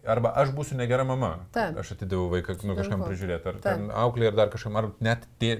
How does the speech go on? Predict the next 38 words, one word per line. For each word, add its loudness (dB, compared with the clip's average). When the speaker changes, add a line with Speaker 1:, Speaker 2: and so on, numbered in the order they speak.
Speaker 1:
tėčiui, 0
nes -4
neteisingai -4
pakeis -4
sauskelnes, 0
nenuvalys, 0
ne-, -2
nenusausins -6
užpakaliuko, -6
dar 0
ten -8
kažko -10
nepadarys. -10
Nu, 0
ir, -2
ir -2
aš 4
prisimenu -2
save 2
su -4
Dovile, 2
kad -2
aš, 0
kadangi 4
tą 2
teoriją 8
žinojau, -2
prakti-, -4
tai -6
praktikoje 0
buvo 6
taikymas 4
taip, -2
sakau, -8
susiplanuok, -2
kur -6
tu -6
išeisi. -6